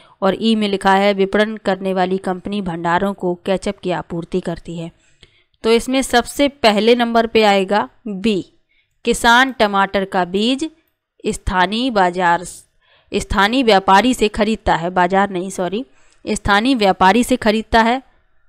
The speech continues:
थोक विक्रेता व्यापारी सब्जी मंडी में टमाटरों के लिए बोली लगाता है, दूसरे नंबर पर आएगा।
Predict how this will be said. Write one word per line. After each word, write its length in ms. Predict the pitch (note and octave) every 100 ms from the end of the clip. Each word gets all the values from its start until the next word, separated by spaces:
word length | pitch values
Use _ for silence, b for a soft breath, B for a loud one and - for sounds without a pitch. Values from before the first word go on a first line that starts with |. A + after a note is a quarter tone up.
| _
थोक 280 | A3+ C4 C#4
विक्रेता 580 | B3 - B3+ B3+ C4+ C#4
व्यापारी 600 | A3+ G#3 G3+ G#3+ A3 B3+
सब्जी 320 | A#3 G3+ A#3
मंडी 320 | B3 G#3+ G3+
में 140 | G3+ A3
टमाटरों 500 | G#3+ G3 F#3 F#3+ G#3
के 140 | G3+ G3
लिए 200 | F#3+ F#3
बोली 280 | F#3 G3
लगाता 440 | G#3 G3+ G3 G3 G3+
है, 220 | G3+ G#3+ - _ _ _ _ _ _ _
दूसरे 360 | G3+ F#3+ G3 G#3+
नंबर 240 | G#3+ G#3
पर 180 | G#3 G#3
आएगा। 360 | G3+ G3+ G#3+